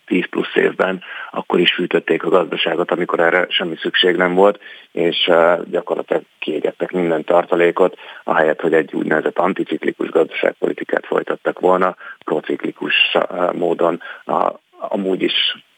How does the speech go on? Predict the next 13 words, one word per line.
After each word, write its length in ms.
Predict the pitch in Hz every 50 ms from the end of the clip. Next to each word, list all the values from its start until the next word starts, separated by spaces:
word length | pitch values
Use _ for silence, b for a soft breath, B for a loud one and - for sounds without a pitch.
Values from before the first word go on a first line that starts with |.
| _ _
masszív 400 | - - 90 87 - - 87 82
növekedést, 680 | 85 82 80 78 - - 76 80 78 - - - -
eh, 320 | 90 85 82 82 82 82 - - _ _ B B B B B B B B
fűtötték 540 | - 90 87 82 87 85 - - 90 85 -
tovább, 380 | - 98 90 95 95 95 85 87
és 120 | 87 -
amikor 320 | 98 87 85 - - 87 85
meg 180 | 85 82 80
beütött 380 | 80 87 85 80 - 78 - 78
a 40 | 76
válság, 380 | 80 80 80 - - 80 76
akkor 240 | 78 78 - 80 78
el-, 180 | 76 73 76